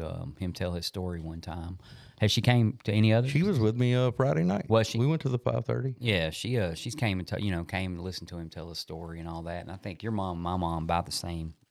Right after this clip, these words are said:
Speaker 1: same age.
Speaker 2: She, um, you know, she told me the first time she'd ever been to an A A meeting was my four-year birthday. And, um,
Speaker 1: I
Speaker 2: she
Speaker 1: think
Speaker 2: came.
Speaker 1: I was there.
Speaker 2: Yeah, yeah.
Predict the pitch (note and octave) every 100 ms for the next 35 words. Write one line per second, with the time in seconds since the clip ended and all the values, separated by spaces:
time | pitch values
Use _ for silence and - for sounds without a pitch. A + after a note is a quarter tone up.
0 | _ - F2 F2 E2+ F2 F2 - _ _
1 | _ _ _ - - C#3+ G#2+ F#2 F2+ E2
2 | D#2+ C#2+ _ - - _ _ A#2+ B2+ A#2
3 | - A2 A2+ G#2+ G2+ F#2+ F2 - G#2 -
4 | G2 F2+ E2+ E2+ G2+ G#2 G2+ F#2+ F#2+ F2
5 | E2 E2+ E2+ E2 E2 D#2+ D#2+ D2 D#2 D#2
6 | D2 C#2 - - - F2+ F#2+ F2+ E2 E2+
7 | E2 D#2 D2+ E2 D#2 - C#2+ A1+ - _
8 | _ _ - - _ - F2+ E2+ D#2+ D#2
9 | D2 D#2 D2+ D2 C#2 - - - B2 B2
10 | A#2+ A#2 A2+ D3 F3+ - G#2 B2 - F#2+
11 | A2+